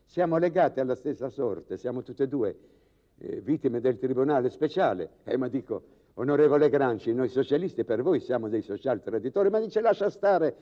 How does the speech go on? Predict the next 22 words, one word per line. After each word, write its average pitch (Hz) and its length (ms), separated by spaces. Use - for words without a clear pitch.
questa 170 320
s-, - 140
stupidaggine 143 800
di 143 40
cui 196 160
io 170 80
non 165 120
voglio 165 240
sentire 156 420
parlare." 113 480
Tra 190 140
me 190 160
e 185 40
Gramsci 117 460
sorse 113 400
una 95 240
amicizia, 101 680
buona 110 360
amicizia 110 420
che 95 100
ancora 98 300
adesso 101 400